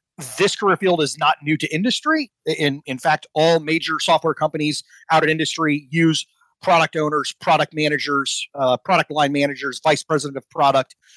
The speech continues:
And the role of product people is to primarily engage with those user communities, to shift sort of the focus from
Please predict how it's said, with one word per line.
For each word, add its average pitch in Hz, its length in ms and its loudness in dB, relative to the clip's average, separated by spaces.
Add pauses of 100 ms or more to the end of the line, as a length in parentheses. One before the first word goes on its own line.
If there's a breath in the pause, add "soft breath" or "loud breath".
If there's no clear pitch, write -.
(340 soft breath)
And 196 220 0
the 170 140 2
role 254 540 0 (120)
of 170 380 2
product 156 340 2
people 120 540 2 (320 loud breath)
is 156 260 0 (140)
to 156 400 4 (280)
primarily 196 920 0
engage 147 580 -2
with 139 140 -6
those 135 320 0
user 139 240 -4
communities, 123 640 -6
to 131 100 -8
shift - 640 -2
sort 208 240 2
of 156 160 -2
the 143 100 -4
focus - 680 -2 (320 loud breath)
from 156 400 2